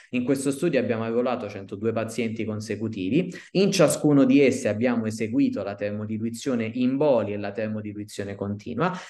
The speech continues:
e ciascuna misurazione è stata ripetuta due volte.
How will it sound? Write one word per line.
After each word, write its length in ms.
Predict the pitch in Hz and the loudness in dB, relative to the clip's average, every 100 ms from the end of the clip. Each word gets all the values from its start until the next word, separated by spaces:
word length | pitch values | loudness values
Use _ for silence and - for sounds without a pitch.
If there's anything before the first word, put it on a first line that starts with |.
| - | 2
e 200 | 175 165 | 4 4
ciascuna 640 | 180 175 175 - 208 131 | 6 4 4 6 8 8
misurazione 720 | 110 110 131 147 - 208 226 | 6 4 2 2 0 0 2
è 40 | 247 | 2
stata 380 | 240 110 107 120 | 2 -2 0 0
ripetuta 560 | 131 175 170 98 123 | 0 -2 -4 -6 -6
due 200 | 123 127 | -2 -2
volte. 540 | 113 - - 98 95 | -2 -6 -10 -10 -10